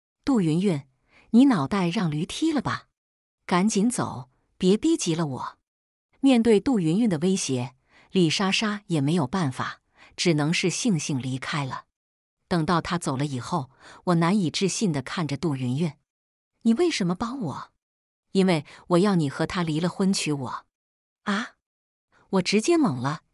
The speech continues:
，“这是前脚送走狼，后门又进了老虎。”杜云云笑着说：“至于，说实话，你人不错，我有点喜欢你，这是第一方面。第二呢，我怀了你的孩子。”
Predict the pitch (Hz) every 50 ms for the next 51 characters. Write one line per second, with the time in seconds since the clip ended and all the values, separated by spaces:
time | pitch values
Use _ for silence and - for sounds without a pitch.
0 | _ _ - - - - - 311 269 - 220 - - 190 175 220 269 - 208 151
1 | 123 120 127 - - _ _ - - - 262 214 180 - 160 131 131 139 135 151
2 | 202 - - 269 190 156 143 131 127 147 170 - _ _ _ - 269 277 208 180
3 | - - 202 151 143 131 131 120 151 214 - - - - - - _ _ _ _
4 | _ _ _ _ _ _ _ _ _ - 285 269 220 196 190 208 262 262 233 -
5 | - 254 208 175 160 139 - - 180 180 175 - _ _ _ _ - - - 294
6 | 226 143 131 127 117 117 - _ _ _ _ _ - - - 185 175 170 - -
7 | 156 151 - 190 156 139 135 135 143 139 127 139 135 151 170 - 143 139 - -
8 | 240 185 - - _ _ _ _ _ _ - _ - 175 165 160 170 185 196 175
9 | 170 208 - - 151 123 - - 147 151 147 123 110 - _ _ _ _ _ _
10 | _ _ - - 214 180 - 170 - 226 202 190 226 277 302 - 269 247 226 226
11 | 226 180 131 - _ _ _ _ _ _ - 226 220 - 247 269 220 175 147 131
12 | 127 - _ _ _ _ _ _ _ - 170 143 - 160 156 180 220 196 156 123
13 | 120 123 - - 120 117 117 123 - 127 123